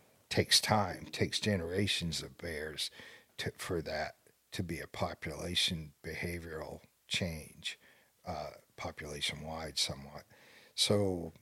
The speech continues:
yeah, those are the dangerous bears, the, the ones that have very little, uh, interaction with people and don't really understand where they fit in and where people fit in, and people,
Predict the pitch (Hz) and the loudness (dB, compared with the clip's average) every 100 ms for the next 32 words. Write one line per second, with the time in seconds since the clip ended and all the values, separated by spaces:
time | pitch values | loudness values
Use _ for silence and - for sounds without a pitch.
0 | _ _ _ _ 104 113 95 117 113 95 | _ _ _ _ 4 6 6 4 4 0
1 | 82 85 85 85 - - 78 71 76 76 | 0 -8 -12 -8 -4 -4 -4 -12 -10 -8
2 | 71 67 - - 73 85 80 80 - _ | -10 -12 -20 -20 -10 -6 -2 -4 -6 _
3 | _ - - 80 87 90 76 95 95 80 | _ -6 -6 -2 0 0 -2 -2 0 -2
4 | 80 - _ _ - - - - - 117 | -6 -10 _ _ -20 -20 -20 -20 0 4
5 | 104 98 107 - 98 87 - 90 85 80 | 4 4 2 4 2 2 -2 -2 -4 -6
6 | 78 85 101 95 87 87 78 - - 85 | -6 -4 -2 -2 -2 -4 -2 -2 -2 -2
7 | 85 90 82 76 - _ _ - - - | -6 -6 -8 -12 -16 _ _ -20 -20 -20
8 | - _ _ _ 92 85 90 85 90 - | -20 _ _ _ -6 0 0 2 0 2
9 | 98 76 82 95 80 76 85 - 101 87 | 0 0 0 -2 -2 -6 -6 0 0 0
10 | 80 - 82 73 78 85 80 73 78 - | -6 -8 -6 -4 -6 -6 -8 -12 -18 -20
11 | _ _ - 101 - - - | _ _ -4 -4 -4 -14 -14